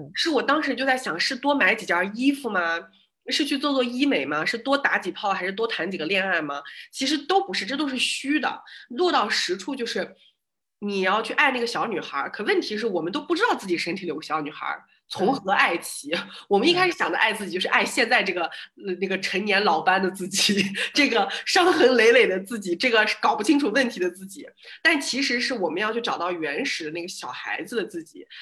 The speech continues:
Speaker 1: 那个小孩子的自己，当他没有得到满足的时候，你就会出现各种问题，你的身体就不行了，你就控制不住他了。嗯。
Speaker 2: 真的是。好，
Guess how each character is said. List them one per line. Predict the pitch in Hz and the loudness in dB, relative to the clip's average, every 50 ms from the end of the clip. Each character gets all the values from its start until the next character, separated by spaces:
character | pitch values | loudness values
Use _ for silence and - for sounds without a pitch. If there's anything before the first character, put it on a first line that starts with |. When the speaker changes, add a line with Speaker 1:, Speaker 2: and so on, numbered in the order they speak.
| - - | -6 0
Speaker 1:
那 | - 349 | 0 2
个 | 370 | 2
小 | - - 131 | 2 2 0
孩 | - 151 151 | 0 0 -4
子 | 170 214 | -4 -4
的 | 214 208 | -4 -4
自 | 208 214 214 | -4 -6 -6
己， | 180 160 | -8 -4
当 | - - 240 254 269 | 0 2 2 2 2
他 | 262 - 277 277 | 2 4 4 4
没 | 269 262 | 4 4
有 | 254 196 | 0 0
得 | - - | -2 -2
到 | 165 175 185 | 0 0 0
满 | 180 151 120 143 156 | 0 0 -4 -4 -6
足 | 156 156 | -8 -6
的 | 170 180 | -6 -6
时 | 175 - 160 | -6 -8 -12
候， | 160 160 139 139 - _ _ _ _ _ | -12 -12 -12 -12 -14 _ _ _ _ _
你 | - 196 185 170 156 | -6 -2 0 0 0
就 | 156 214 208 | 0 -2 -2
会 | 214 185 | -2 -2
出 | 190 - 196 185 | -4 -4 -4 -2
现 | 208 185 180 | 0 0 0
各 | - 196 175 | 0 -2 -4
种 | 165 143 151 | -2 -4 -4
问 | 170 160 156 | -6 -6 -6
题， | 156 - - 123 - - _ _ _ _ _ _ _ _ _ _ | -8 -12 -14 -16 -16 -18 _ _ _ _ _ _ _ _ _ _
你 | 175 190 | -6 -4
的 | 185 196 | -2 0
身 | 190 - 226 226 | 2 2 2 0
体 | 220 190 170 | 0 -2 -4
就 | 156 175 | -4 -6
不 | 165 - 190 | -6 -6 -8
行 | - - 147 151 | -8 -8 -6 -4
了， | 165 | -4
你 | 170 | -4
就 | 180 190 | -6 -6
控 | - - 160 - | -6 -6 -6 -6
制 | - | -6
不 | 165 147 170 | -8 -8 -4
住 | 208 - | -4 -4
他 | - - 107 101 | -4 -6 -8 -10
了。 | 104 - - _ _ _ _ _ _ _ _ _ _ _ _ _ _ _ - - - _ _ _ _ _ | -12 -14 -16 _ _ _ _ _ _ _ _ _ _ _ _ _ _ _ -20 -20 -20 _ _ _ _ _
嗯。 | - 160 156 143 - - - - _ _ 180 | -12 -10 -10 -10 -10 -14 -18 -20 _ _ -12
Speaker 2:
真 | 180 170 | -10 -10
的 | 160 156 160 | -10 -10 -12
是。 | - - 151 139 147 - _ _ _ _ _ _ _ _ _ _ _ | -14 -14 -16 -18 -18 -20 _ _ _ _ _ _ _ _ _ _ _
好， | _ - - - - 120 - - | _ -14 -10 -8 -8 -8 -10 -16